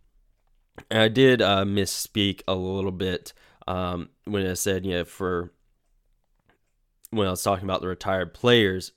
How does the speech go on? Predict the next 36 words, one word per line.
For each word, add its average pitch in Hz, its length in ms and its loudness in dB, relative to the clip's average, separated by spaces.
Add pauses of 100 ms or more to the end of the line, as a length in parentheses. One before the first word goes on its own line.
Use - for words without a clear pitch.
doing 107 300 0
nothing 101 260 -2
to 92 80 -4
help 95 260 -4
them 104 500 2 (840)
and 98 240 -4
calling 95 300 0
the 85 80 -4
N 92 100 -4
H 90 220 -10
L 76 360 -10
a - 60 -10
family. 73 500 -6 (280)
It's, 92 260 -10 (320)
I 104 100 0
realized 101 400 0
as 107 280 0
I 104 100 2
was 95 140 -8
saying 98 380 -2
that, 87 220 -8
it 90 220 -8
sounded 95 240 -6
like 87 380 -8 (480)
I 95 100 -4
was 92 240 -6 (260)
attaching 98 440 -2
that 90 240 -8
to 95 260 -6
the 90 220 -6
Department 85 480 -6
of 78 80 -12
Player 87 260 -6
suspensions. - 840 -8 (460)
So, 90 380 -4 (1080)
yeah, 110 200 -4